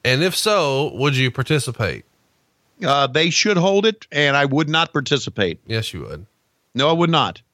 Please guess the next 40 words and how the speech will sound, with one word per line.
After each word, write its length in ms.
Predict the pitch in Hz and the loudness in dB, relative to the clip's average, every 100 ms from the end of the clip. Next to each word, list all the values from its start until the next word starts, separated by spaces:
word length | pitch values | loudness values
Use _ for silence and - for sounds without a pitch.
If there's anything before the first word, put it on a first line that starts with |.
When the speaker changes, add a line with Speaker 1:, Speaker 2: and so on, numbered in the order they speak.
| _ _ _ _ _ _ _ | _ _ _ _ _ _ _
Speaker 1:
Yes, 160 | 107 - | -16 -16
you 80 | - | -20
would. 120 | _ _ _ _ _ _ _ | _ _ _ _ _ _ _
Speaker 2:
No, 140 | 147 | -2
I 40 | 202 | 0
wouldn't. 340 | 247 233 123 - _ _ _ _ _ _ _ _ _ _ - | 0 -2 -4 -10 _ _ _ _ _ _ _ _ _ _ -20
Speaker 1:
Okay. 120 | 104 _ _ _ | -20 _ _ _
Speaker 2:
I 60 | 120 | -2
Speaker 1:
And 80 | 160 | 0
Speaker 2:
absolutely 320 | - 180 147 | -2 -2 0
would 180 | 131 127 | 2 2
not. 400 | 131 110 - - | 0 -2 -6 -12
Speaker 1:
And 140 | 120 | -8
why 140 | 127 123 | -4 -4
not? 320 | 110 95 - _ _ _ _ _ _ | -6 -12 -16 _ _ _ _ _ _
Speaker 2:
Because 640 | - 147 175 180 175 - - _ _ - | -4 -2 2 2 0 -4 -10 _ _ -12
they, 360 | 131 156 160 135 | -2 0 0 -2
because 540 | 127 151 160 160 131 | -4 -2 0 0 -2
this 300 | 127 175 185 | -2 -2 -2
W 320 | - 156 160 156 | -2 0 0 2
W, 360 | 156 147 147 | 2 2 0
this 380 | 139 151 156 - | 2 0 0 -2
anniversary 640 | 135 151 143 151 139 135 | 0 0 2 0 2 2
show 520 | 127 - 131 120 120 117 _ _ _ | 2 4 2 2 0 -2 _ _ _
would 180 | 107 123 | 0 2
end 180 | 147 139 | 2 2
up 160 | 135 | 0
just 360 | 131 127 113 - | 0 0 0 -2
shitting 440 | - - 156 139 | 0 2 2 2
on 140 | 120 117 | 2 2
W 240 | 107 104 | 2 2
C 160 | 98 104 | 0 -2
W. 360 | 82 69 65 95 | -2 -4 -8 -6
Speaker 1:
They're, 140 | 147 - | -6 -4
they're 140 | 143 | -4
paying, 160 | 131 131 | 0 0
Speaker 2:
I 60 | |
don't 80 | 131 | 2
want 140 | 131 | 0
any, 100 | 131 | 0